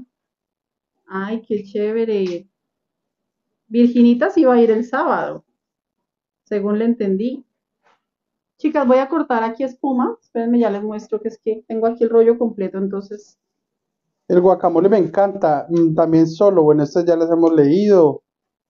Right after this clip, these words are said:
Speaker 2: Eh, jugo de aguacate, ya lo leímos. Carol, en una, es una grasa buenísima, con sal o con ensalada, o en ensalada. Elenita, sí, yo sería feliz todos los días. Creo que Pame también sería todos los
Speaker 1: Uy,
Speaker 2: días
Speaker 1: sí, yo
Speaker 2: feliz
Speaker 1: podría
Speaker 2: comiendo
Speaker 1: comer
Speaker 2: aguacate.
Speaker 1: aguacate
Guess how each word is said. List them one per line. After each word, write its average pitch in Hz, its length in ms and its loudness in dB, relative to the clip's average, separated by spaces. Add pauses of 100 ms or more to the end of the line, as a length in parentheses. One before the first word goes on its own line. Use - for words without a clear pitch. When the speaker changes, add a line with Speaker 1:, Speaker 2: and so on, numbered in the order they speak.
(300)
Speaker 2:
Eh, 165 680 6
jugo 196 320 4
de 190 60 4
aguacate, 185 560 0
ya 151 120 2
lo 143 100 2
leímos. 147 440 2 (260)
Carol, 190 480 2
en 175 160 4
una, 196 380 2 (180)
es 185 140 2
una 208 160 2
grasa 202 260 0
buenísima, 196 680 2 (380)
con 156 220 2
sal 233 340 -2
o 180 140 2
con 175 200 0
ensalada, 208 640 -2
o 165 140 4
en 175 60 4
ensalada. 147 580 0 (640)
Elenita, 180 440 4
sí, 214 200 0
yo 185 120 2
sería 196 260 2
feliz 170 360 0
todos 185 240 4
los 165 140 2
días. 151 480 0 (120)
Creo 190 160 0
que 196 100 0
Pame 170 240 0
también 143 320 -2
sería 165 340 -4
todos 165 140 4
los 160 80 4
Speaker 1:
Uy, 147 60 2
Speaker 2:
días 151 120 2
Speaker 1:
sí, - 80 -6
yo 151 60 8
Speaker 2:
feliz 143 120 2
Speaker 1:
podría - 260 2
Speaker 2:
comiendo 143 100 2
Speaker 1:
comer 233 180 -2
Speaker 2:
aguacate. 233 300 -4 (180)
Speaker 1:
aguacate 208 120 -14